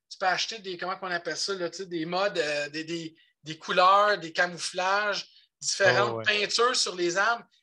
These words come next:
Speaker 1: Mais j'ai pas vu nulle part que tu vas améliorer des armes. Tu peux acquérir différents nouveaux objets comme tel type de grenade ou une veste, euh, de protection qu'avec le, les gains, l'expérience puis les points que tu fais, tu peux aller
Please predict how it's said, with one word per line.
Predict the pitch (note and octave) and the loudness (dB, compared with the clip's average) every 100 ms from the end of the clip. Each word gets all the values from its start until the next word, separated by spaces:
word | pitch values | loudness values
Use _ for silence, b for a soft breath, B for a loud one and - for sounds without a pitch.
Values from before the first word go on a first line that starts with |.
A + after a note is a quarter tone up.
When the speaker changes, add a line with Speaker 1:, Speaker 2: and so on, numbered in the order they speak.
| _ _ | _ _
Speaker 1:
Mais | D3+ F3+ F#3 - | -2 -2 -2 -8
j'ai | F3 D#3+ F3 | -2 2 2
pas | F3 A#3+ | 4 2
vu | A3+ | 2
nulle | C4+ A3+ E3+ | -6 -8 0
part | G#3 G#3 A3+ A3+ | 2 2 0 -2
que | E3+ | -6
tu | D#3+ - | -4 -4
vas | E3+ | -4
améliorer | - F#3 G3 F#3+ F#3 F3 F#3+ | 0 0 0 0 2 2 0
des | E3 D3 | -4 -4
armes. | D#3 D#3 C#3 B B _ | -6 -6 -12 B B _
Tu | - | -2
peux | C4 | 6
acquérir | C#4+ - A3 F#3+ A#3+ G#3+ | 4 4 0 -2 -2 -6
différents | F3+ D3 D#3 - G3 G3+ A3 | -12 -6 -4 2 4 4 0
nouveaux | G3 G#3 F#3+ | -4 -8 0
objets | F3+ D#3+ G#3 | 0 2 -4
comme | F3+ E3+ | -4 0
tel | F#3 F3+ | 0 0
type | A3+ G3 | -6 -2
de | G3 | -2
grenade | E3+ E3+ F3+ G3 F#3+ b b - | 0 0 0 0 -4 b b -4
ou | E3+ | 0
une | E3 D#3+ | 0 2
veste, | F3+ G3 - - - | 4 4 2 -2 -2
euh, | E3+ D#3+ | -2 0
de | E3 | -4
protection | E3 E3 E3 - F#3 G3+ A#3 b b b _ | -4 -4 0 2 2 0 -4 b b b _
qu'avec | - F3 - F3+ F#3+ G3 | 0 0 4 4 4 0
le, | G3+ F#3 | 2 0
les | F3 F3 F3 | 0 -6 -6
gains, | D3 F#3 G#3+ A3 | -2 -2 -2 -4
l'expérience | F3+ - F#3 E3 F#3 G3+ G3+ | -2 2 0 0 -2 -2 -6
puis | - F3 | -8 -8
les | E3+ | -8
points | F3 F#3 F3+ | -4 -6 -4
que | |
tu | - | -4
fais, | G#3 G#3 | -4 -4
tu | - | -2
peux | F#3+ | -2
aller | E3+ F3 G3 | -2 -4 -8